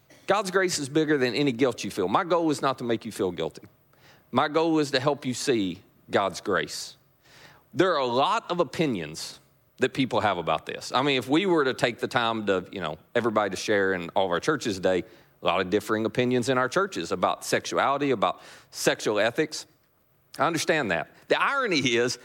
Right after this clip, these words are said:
all of the differing opinions come from three basic sources. This is what's so odd.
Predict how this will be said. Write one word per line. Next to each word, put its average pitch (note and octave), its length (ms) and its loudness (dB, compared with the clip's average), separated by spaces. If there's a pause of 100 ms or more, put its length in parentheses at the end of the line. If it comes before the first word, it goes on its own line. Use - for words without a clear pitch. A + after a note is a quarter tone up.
(220)
all A#3 180 4
of A#3+ 80 0
the G3 60 2
differing F3+ 440 0
opinions C3 760 0 (440)
come G3+ 300 0
from C#3+ 520 0 (720)
three A#3+ 280 2
basic F#3+ 420 2
sources. G3+ 500 0
This D#3+ 200 2
is C#3 120 -2
what's B2 200 0
so A2 160 2
odd. F#2+ 280 0